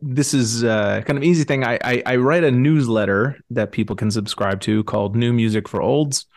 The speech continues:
which is basically, uh, me suggesting new music for people who have stopped looking for it,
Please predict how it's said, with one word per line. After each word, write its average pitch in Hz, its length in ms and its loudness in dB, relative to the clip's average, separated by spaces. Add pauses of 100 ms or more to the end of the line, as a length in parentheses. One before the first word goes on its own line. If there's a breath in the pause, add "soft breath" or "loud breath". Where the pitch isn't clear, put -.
(200 soft breath)
which 107 260 -2
is 101 200 -2
basically, 104 720 -2
uh, 98 320 -2 (220)
me 110 540 0 (360)
suggesting 113 800 -2 (160)
new 120 200 2
music 123 440 0
for 104 280 0
people 120 400 -2
who 113 180 0
have 101 160 -2
stopped - 340 -4
looking 127 260 -4
for 147 240 4
it, 147 80 0